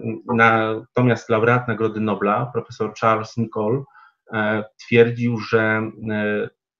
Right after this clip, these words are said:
właśnie walka z tyfusem plamistym, e, nie wyglądałaby dzisiaj w ten sposób, jak, jak wygląda, gdyby nie to, że profesor Weigl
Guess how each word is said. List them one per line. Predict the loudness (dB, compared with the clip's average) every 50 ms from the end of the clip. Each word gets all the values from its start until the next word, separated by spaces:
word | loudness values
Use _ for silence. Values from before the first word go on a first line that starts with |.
| _ 2
właśnie | 2 2 2 0 -2 -2 2
walka | 2 2 2 2 0 -2 -4 -4
z | -4 -14 -10 -8
tyfusem | -8 -6 -6 -6 -4 -4 -4 -2
plamistym, | -2 0 2 4 4 4 2 0 -6 -8 -6 -4 -2 -2 -4 -6 -8 _ _ _ _ _ _ _ _ _
e, | -6 -4 -2 -2 0 0
nie | 0 0 2
wyglądałaby | 2 2 4 4 4 4 6 6 6 6 6 6 4 2 2 2 2 4 4 2 0 -2 -4 -6 -8
dzisiaj | -8 -8 -8 -2 0 0 0
w | 0 0
ten | 0 0 0
sposób, | 0 -2 -8 -6 -6 -6 -2 -2
jak, | -2 -2 -2 -6 -12 -20 -16 -4
jak | -4 -4 -4 -2
wygląda, | -8 -4 -2 0 0 0 0 -2
gdyby | -4 -6 0 2 2 2 4 2 0
nie | 0 -2 -4
to, | -2 2 4 4 4 2
że | 0 -2 -2 0 -2 -2 -6 -8 -10
profesor | -12 -10 -10 -12 -8 -8 -6 -6 -4 -2
Weigl | -2 -2 -2 -2 -4 -8 -12